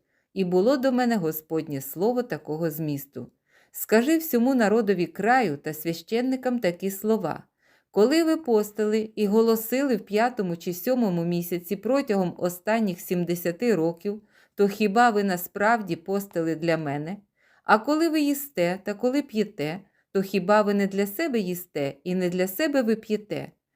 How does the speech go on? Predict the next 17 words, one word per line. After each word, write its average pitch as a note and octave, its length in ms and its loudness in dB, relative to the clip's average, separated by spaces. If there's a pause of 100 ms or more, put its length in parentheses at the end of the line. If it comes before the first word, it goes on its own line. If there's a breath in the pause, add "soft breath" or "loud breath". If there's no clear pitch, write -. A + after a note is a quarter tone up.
(220)
Хіба G#3+ 320 4
не G#3 100 0
пам'ятаєте G#3 760 -2
слів, F3+ 360 -4
які E3 300 -6
говорив E3+ 400 0
Господь E3+ 480 -4 (240)
через F#3+ 300 0
попередніх A3 680 0
пророків, E3 600 0 (300 soft breath)
коли G3 240 6
Єрусалим F#3 760 0 (220 loud breath)
був F#3+ 260 4
ще F3+ 200 -2
заселений E3 720 -2
і - 160 -10
спокійний, F3 800 -2